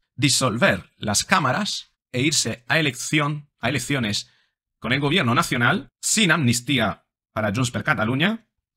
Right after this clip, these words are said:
y diciendo que no ha querido pactar con Junts per Catalunya y mostrando una coherencia que por primera vez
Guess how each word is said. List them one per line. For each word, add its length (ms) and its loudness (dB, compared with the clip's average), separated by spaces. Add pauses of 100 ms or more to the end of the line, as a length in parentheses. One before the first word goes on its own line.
(720)
y 180 4
diciendo 760 2 (200)
que 180 2
no 420 2
ha 220 0
querido 580 0
pactar 640 -4
con 240 -2
Junts 240 2
per 160 -6
Catalunya 680 2
y 180 4
mostrando 600 2
una 320 2
coherencia 600 2
que 160 0
por 340 -2
primera 640 4
vez 340 0